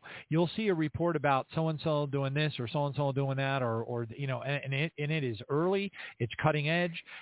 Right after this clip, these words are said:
it's before anybody else is talking about it, and you can go out and search on Twitter or whatever, and, and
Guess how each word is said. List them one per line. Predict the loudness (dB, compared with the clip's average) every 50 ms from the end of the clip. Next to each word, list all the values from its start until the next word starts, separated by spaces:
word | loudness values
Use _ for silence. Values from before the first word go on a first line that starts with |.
| -10 -10
it's | -8 -6
before | -4 -2 0 2 2
anybody | 2 2 2 4 4
else | 4 2 2
is | -2 -2 0
talking | 2 2 2 0 0
about | 2 4 4 4 4 4
it, | 2 0 -2 -10 -20 -16 -10 -4
and | -2 2 4
you | 4 4
can | 4 2 4
go | 6 6 8
out | 8 6 6 4
and | 2 -2 -2 -4
search | -4 -4 -2 -2
on | -2 -2 -2
Twitter | 0 0 0 2 2
or | 2 2
whatever, | 2 2 2 2 2 2 0 0
and, | -2 -4 -4 -4
and | -4 -4 -2 -4 -6